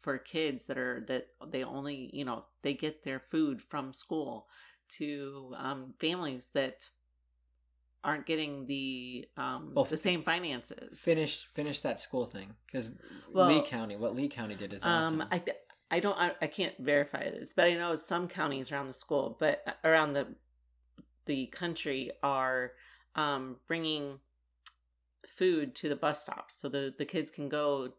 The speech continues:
Speaker 1: to their bus stop and get the, the lunches and the breakfast that they usually would get at school,
Speaker 2: Which solves
Speaker 1: which
Speaker 2: two
Speaker 1: is
Speaker 2: problems.
Speaker 1: Yes, it
Speaker 2: Bus
Speaker 1: solves
Speaker 2: drivers getting paid.
Speaker 1: Exactly.
Speaker 2: And the kids are getting their food.
Speaker 1: Right. I think that's great.
Speaker 2: I didn't mean to interrupt you. I just
Speaker 1: No, that
Speaker 2: Yeah.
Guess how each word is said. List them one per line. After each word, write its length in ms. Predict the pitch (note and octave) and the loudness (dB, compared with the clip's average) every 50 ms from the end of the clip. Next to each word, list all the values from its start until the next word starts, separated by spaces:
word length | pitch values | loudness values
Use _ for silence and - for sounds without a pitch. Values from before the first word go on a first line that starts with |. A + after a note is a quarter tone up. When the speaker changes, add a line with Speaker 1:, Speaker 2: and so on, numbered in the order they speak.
| _ _ | _ _
Speaker 1:
to 100 | - - | -8 -4
their 120 | C#3 C3+ C3 | -2 -2 0
bus 200 | - C#3+ D#3 - | 0 0 -2 -2
stop 240 | - D3 C3 - - | -4 -6 -6 -6 -6
and 160 | C3+ C3 B2+ | -8 -8 -6
get 200 | C3 B2+ - - | -6 -6 -6 -4
the, 280 | C#3 B2+ B2 B2 B2 - - - - - _ _ - | -4 -4 -4 -4 -6 -8 -12 -18 -20 -20 _ _ 0
the 80 | E3 | 2
lunches 500 | D#3 E3 E3 D#3+ D3+ - D#3 C#3+ C3 - C#3 | 2 2 2 0 0 0 0 0 0 -2 -4
and 100 | C3 B2+ | -4 -4
the 60 | B2 | -4
breakfast 400 | - B2+ B2 - - B2+ - - | -4 -6 -6 -8 -10 -10 -8 -8
that 120 | C3 - | -6 -4
they 100 | - C3 | -2 -2
usually 560 | C3 C3 - C3 C#3+ C3+ B2 - - C3+ B2+ | -2 -2 -2 -2 -2 -2 -2 -2 -4 -4 -4
would 180 | A#2+ B2 B2 - | -4 -4 -6 -6
get 120 | A#2+ A2+ | -6 -4
at 140 | - - A#2+ | -4 -6 -6
school, 380 | - - - - D3 B2+ - - | -8 -8 -4 0 0 0 0 0
Speaker 2:
Which 200 | C3 B2+ - - | -2 -2 -2 0
solves 200 | C3 A#2 - - D#3 | 2 2 2 4 4
Speaker 1:
which 60 | D3 | 4
Speaker 2:
two 60 | C#3 | 4
Speaker 1:
is 80 | C#3 C3+ | 4 2
Speaker 2:
problems. 500 | - A#2 G2+ F#2+ F#2 F#2 F#2+ F#2+ F#2+ - D3+ | -2 -4 -4 -4 -4 -6 -8 -10 -4 2 4
Speaker 1:
Yes, 360 | F3+ E3 C3 A#2+ - - - | 6 6 6 4 2 -4 -8
it 40 | - | -6
Speaker 2:
Bus 80 | C#3+ - | -2 2
Speaker 1:
solves 200 | - D#3+ D3+ D3 C#3 | 4 6 6 6 6
Speaker 2:
drivers 480 | C#3+ C3 B2+ A#2+ B2 B2 A2 G#2+ - - | 6 6 6 6 4 2 0 -2 -2 0
getting 260 | C#3 B2 B2 B2 A#2 | 2 2 2 2 0
paid. 340 | A#2 B2 A#2 G#2+ G#2 G#2+ C3 | 0 0 0 0 0 0 0
Speaker 1:
Exactly. 720 | C3+ C3 B2+ C3 B2 B2 B2 - - - - A#2+ B2 - _ _ _ _ _ C3+ | -2 -2 -2 0 0 -2 -2 -4 -8 -10 -8 -10 -10 -12 _ _ _ _ _ -6
Speaker 2:
And 260 | B2+ B2 A#2+ A#2 A2 | -4 -2 -2 -2 -2
the 80 | A2 | -4
kids 260 | - - A#2+ A2+ A2+ A#2 | -4 -4 -4 -4 -2 -4
are 60 | G2+ | -6
getting 220 | G#2+ G#2 G2+ F#2+ | -6 -8 -10 -10
their 120 | G2 F#2+ - - | -14 -16 -14 -12
food. 220 | - G#2 G2 G#2+ - _ _ | -12 -10 -10 -12 -14 _ _
Speaker 1:
Right. 260 | - C3+ B2+ A#2+ - - - | -10 -10 -10 -10 -12 -12 -10
I 80 | C3+ C#3 | -8 -6
think 200 | - D#3 C#3+ C3+ | -4 -4 -2 -2
that's 220 | B2+ B2 - - | -4 -6 -6 -8
great. 220 | - - B2 A#2 - | -6 -4 -2 0 2
Speaker 2:
I 120 | C3+ C#3 | 2 4
didn't 140 | C#3+ D3 C#3+ | 4 4 4
mean 100 | D3 C#3+ | 2 0
to 60 | C#3 | 0
interrupt 380 | B2+ B2 A2+ A#2 A#2 A#2 - - | 0 -2 -2 -2 -2 -2 -4 -4
you. 80 | A2 G#2 | -6 -4
I 40 | G2+ | -4
just 160 | A2+ - - | -4 0 2
Speaker 1:
No, 180 | G3 G#3+ G#3+ F#3 | 4 6 6 6
that 200 | D3+ D#3 E3+ D#3 | 4 4 2 2
Speaker 2:
Yeah. 240 | B2+ B2 A#2 G#2 | 0 0 0 0